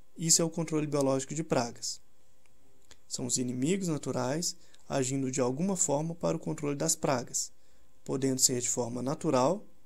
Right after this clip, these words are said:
ou com a interferência do homem, como vimos no controle biológico conservativo e no controle biológico aumentativo. Agora você pode aprender muito mais sobre esse assunto,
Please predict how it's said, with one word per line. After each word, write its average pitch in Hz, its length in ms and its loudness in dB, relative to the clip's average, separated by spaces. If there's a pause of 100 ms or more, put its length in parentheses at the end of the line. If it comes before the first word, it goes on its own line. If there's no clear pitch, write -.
(540)
ou 185 240 6
com 185 140 -2
a 185 40 2
interferência 175 560 2
do 175 140 0
homem, 131 320 0 (440)
como 143 180 0
vimos 127 360 0
no 131 80 -4
controle 127 340 -4
biológico 123 580 -4
conservativo 165 920 0 (320)
e 190 80 -4
no 190 60 -2
controle 165 380 0
biológico 139 540 0
aumentativo. 151 760 -2 (1900)
Agora 185 280 6
você 202 240 2
pode 160 240 4
aprender 143 380 2
muito 190 280 2
mais 160 280 2
sobre 160 180 2
esse 165 140 6
assunto, 151 500 0